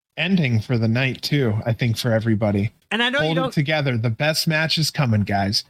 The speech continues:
Speaker 2: Yeah.
Speaker 1: The first match of twenty twenty-three. We're kicking it off right. We're kicking it off in style. We're so sorry, but it's, it's just, it's so restrictive. You can only see it live from right here in A C. Calm down. You need to come to this show. We're ringing in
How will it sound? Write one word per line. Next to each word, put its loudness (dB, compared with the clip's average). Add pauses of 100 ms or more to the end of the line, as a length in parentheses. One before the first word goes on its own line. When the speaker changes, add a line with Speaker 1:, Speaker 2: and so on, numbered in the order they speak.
(120)
Speaker 2:
Yeah. -2
Speaker 1:
The -4
first 0
match 0
of -4
twenty 0
twenty-three. 0 (240)
We're 0
kicking -4
it -4
off 0
right. 0 (240)
We're 0
kicking -2
it 2
off 0
in 4
style. 0 (280)
We're 0
so 0
sorry, 2
but 0
it's, 0
it's -2
just, 0
it's 0
so 2
restrictive. 0
You 0
can 0
only 4
see 0
it -2
live 0
from 2
right 0
here 0
in -2
A 0
C. 0 (340)
Calm 0
down. 2
You 0
need 2
to 0
come 0
to 2
this 0
show. 2
We're 0
ringing 0
in 4